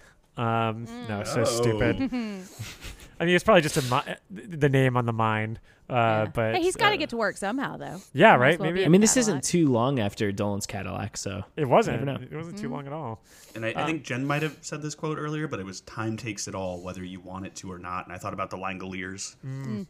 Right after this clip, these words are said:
Speaker 1: Uh,
Speaker 2: Time eaters.
Speaker 1: on page one ten, "I was deeply in love, you see, with the young woman who is to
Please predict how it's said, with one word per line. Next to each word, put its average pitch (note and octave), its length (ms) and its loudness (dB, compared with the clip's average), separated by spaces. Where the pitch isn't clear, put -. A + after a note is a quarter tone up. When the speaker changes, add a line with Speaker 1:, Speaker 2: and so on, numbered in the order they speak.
Speaker 1:
Uh, C#3+ 100 0
Speaker 2:
Time C3+ 300 6
eaters. F#3 260 -14
Speaker 1:
on A2+ 60 -4
page D3 200 4
one C3+ 140 2
ten, C#3+ 440 2
"I C#3 80 2
was B2+ 140 4
deeply C#3 320 0
in B2+ 80 2
love, B2+ 340 4
you A#2+ 100 -2
see, C3+ 280 -2
with B2 140 -2
the A2+ 60 -4
young A#2 220 2
woman B2+ 340 0
who B2 140 -2
is G#2+ 200 -2
to A2 140 -6